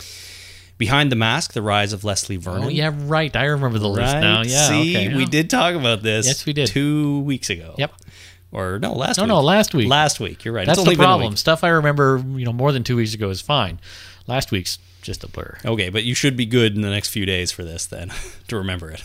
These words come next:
Speaker 2: You'd think. Put it
Speaker 1: Yeah,
Speaker 2: on the
Speaker 1: you think.
Speaker 2: website.
Speaker 1: Yeah, I will.
Speaker 2: And then book a big, book a date for when we're gonna talk about this, 'cause I'm a needs,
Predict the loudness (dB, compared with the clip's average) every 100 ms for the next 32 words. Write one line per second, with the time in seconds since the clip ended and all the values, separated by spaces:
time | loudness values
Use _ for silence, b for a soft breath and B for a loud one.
0 | B B B B -10 -8 -6 -4 -6 -6
1 | -2 2 4 4 4 4 2 -2 B B
2 | -2 2 2 2 -2 B B 0 2 2
3 | 2 0 0 0 0 0 0 0 2 2
4 | 2 0 -2 -2 2 0 0 0 2 0
5 | 0 -2 -4 -2 -4 -6 B B B B
6 | -6 -2 -2 0 0 0 2 0 0 -4